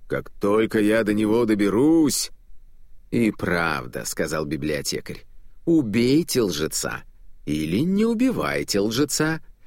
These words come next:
Я в этом не слишком разбираюсь, но, видите ли, он сказал правду. Чай с Танисом больше недоступен для живых". "Тогда как ты его достал?"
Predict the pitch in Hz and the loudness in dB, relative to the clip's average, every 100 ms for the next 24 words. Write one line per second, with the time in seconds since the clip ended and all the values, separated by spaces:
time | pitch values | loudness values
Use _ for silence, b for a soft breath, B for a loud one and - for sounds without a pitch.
0 | - - 220 151 131 123 107 95 - 87 | -8 0 2 4 2 2 2 2 0 -2
1 | 85 - 80 78 71 71 64 71 71 - | -2 -2 -2 -2 -2 -2 -2 -2 -2 -4
2 | b b b b 113 117 107 98 82 135 | b b b b 0 4 4 2 2 0
3 | 147 - 64 58 - - - - - 170 | 0 -4 -6 -8 -12 -18 -20 -20 -4 0
4 | 202 - 208 185 151 180 - 185 202 135 | 2 2 0 2 2 0 0 0 0 -2
5 | - - - - - - - - - 113 | -8 -12 -18 -18 -18 -18 -18 -8 -2 0
6 | 87 73 - - 76 120 165 - - - | 0 -4 -6 -6 -4 -4 -4 -6 -10 -14
7 | - - 85 101 101 - 120 104 104 92 | -18 -10 -2 0 2 0 0 2 2 2
8 | 87 82 - - 76 80 - 156 147 - | 0 -2 -6 -6 -6 -6 -4 -4 -4 -8
9 | 117 117 104 87 73 69 - - - - | -4 0 2 0 -4 -8 -12 -16 -16 -16
10 | - - - - - - - - 80 76 | -16 -18 -18 -20 -20 -20 -20 -6 -4 -2
11 | 87 98 117 117 - 117 101 95 87 - | 0 0 2 0 2 2 4 2 2 0
12 | 87 92 117 | 0 2 2